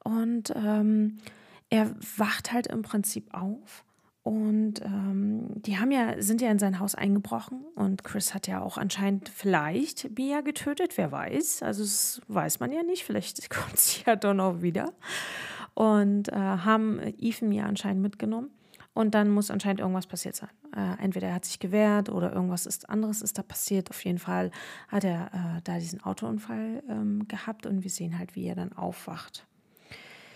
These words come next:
Dann kriegen wir noch mal so eine bessere Sicht, äh, vom Schloss und vom Village und es sieht wirklich cool aus. Ich, äh, habe einfach die Hoffnung,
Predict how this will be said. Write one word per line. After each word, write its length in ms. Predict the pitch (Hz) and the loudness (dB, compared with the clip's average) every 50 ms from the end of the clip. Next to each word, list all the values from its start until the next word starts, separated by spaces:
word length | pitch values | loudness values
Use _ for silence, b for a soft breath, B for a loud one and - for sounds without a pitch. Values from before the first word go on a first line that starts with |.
| B B B B - | B B B B 0
Dann 180 | 214 214 240 233 | 2 2 2 2
kriegen 260 | - - - 285 294 | 0 -2 0 2 2
wir 100 | 302 285 | 2 2
noch 160 | 277 269 - | 2 0 0
mal 400 | 247 247 240 233 233 233 - - - | 0 0 0 0 0 -2 -4 -6 -6
so 160 | 208 - - 202 | -6 0 2 4
eine 100 | 202 202 | 4 4
bessere 400 | 196 208 208 202 - 196 202 185 | 2 2 0 0 0 -2 -2 -2
Sicht, 640 | 180 175 175 180 190 190 - - - - - - - - | 0 0 0 0 0 -2 -4 -6 -8 -8 -10 -12 -10 -8
äh, 240 | 196 196 196 202 202 | -6 -4 -4 -4 -6
vom 320 | - - 196 196 196 196 | -6 -6 -4 -2 -2 -2
Schloss 640 | - - - - - 190 185 190 190 214 202 - - | -2 -4 -4 -4 -4 -2 -2 -2 0 0 0 -2 -2
und 260 | - 202 196 190 - | -2 -2 -2 0 -2
vom 300 | 196 - - 196 185 180 | -2 -4 -4 -2 -2 -2
Village 440 | 180 190 190 202 220 214 214 - - - | -2 -2 0 0 -2 -2 -4 -6 -6 -4
und 160 | 202 196 196 | -4 -4 -4
es 120 | 190 - | -4 -6
sieht 260 | - 208 202 - - B B B B B B B B B - | -6 -6 -8 -12 -16 B B B B B B B B B -2
wirklich 380 | 196 220 214 - 226 208 - - - | -2 -2 0 -2 -4 -6 -6 -6 -4
cool 140 | - 214 208 | -2 0 0
aus. 240 | 208 202 202 - - | 2 0 0 -2 -4
Ich, 340 | 208 185 - - - - - | -6 -8 -8 -8 -10 -8 -8
äh, 60 | 190 | -6
habe 560 | 190 190 190 190 180 175 - 208 214 208 214 | -6 -4 -6 -6 -6 -6 -4 -2 -2 -2 -2
einfach 300 | 208 196 202 208 - 196 | -2 -2 -2 -2 -4 -6
die 180 | - - 202 185 | -6 -6 -4 -2
Hoffnung, 500 | 185 196 - - 208 202 196 202 196 | -2 -4 -4 -2 0 2 2 2 2